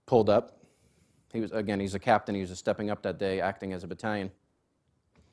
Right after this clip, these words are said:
Talk about blinders. This guy's daughter was in the school. Never mentioned a word to me.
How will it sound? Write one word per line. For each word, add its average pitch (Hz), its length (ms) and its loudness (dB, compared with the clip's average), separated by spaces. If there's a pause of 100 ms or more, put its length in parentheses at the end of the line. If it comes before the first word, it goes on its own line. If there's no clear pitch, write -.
(680)
Talk 175 180 6
about 175 220 10
blinders. 123 600 4 (360)
This - 140 -4
guy's 151 220 6
daughter 131 340 12
was 104 160 2
in 113 100 4
the 107 80 0
school. 110 320 2 (1400)
Never 120 200 0
mentioned 127 300 0
a 117 60 4
word 127 220 4
to 107 80 -8
me. 87 160 -8